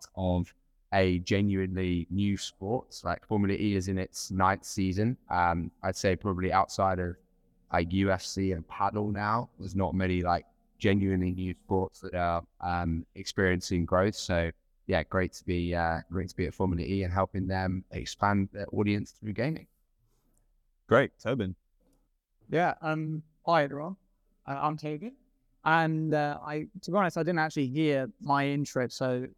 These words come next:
Speaker 3: uh, because I was a bit busy, frankly, putting on my mic. But, um, but basically, my background is I started off when I was, like, seventeen. Presumably, some others in here did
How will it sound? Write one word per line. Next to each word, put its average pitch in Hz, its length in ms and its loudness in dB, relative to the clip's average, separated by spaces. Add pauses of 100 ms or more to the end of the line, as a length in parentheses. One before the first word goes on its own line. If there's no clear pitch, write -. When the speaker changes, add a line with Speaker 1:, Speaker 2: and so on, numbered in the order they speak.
Speaker 3:
uh, 131 160 0
because 147 260 -2
I 147 120 2
was 131 220 -6
a - 60 -10
bit 151 180 -12
busy, 131 320 -8 (220)
frankly, 156 340 -8
putting - 220 -6
on 127 100 2
my 131 120 2
mic. 135 420 -2 (100)
But, 151 160 -4
um, 143 300 0 (640)
but - 160 2 (160)
basically, 160 320 4
my 156 220 0
background 151 400 0
is 139 100 0
I 143 60 -4
started 156 540 2
off 147 360 -2
when 135 140 -2
I 135 100 0
was, 131 100 -2
like, 139 160 -2 (180)
seventeen. 160 800 0 (540)
Presumably, 170 540 4
some 170 200 -6
others 160 280 0
in 156 120 0
here 147 320 -2 (200)
did 151 160 2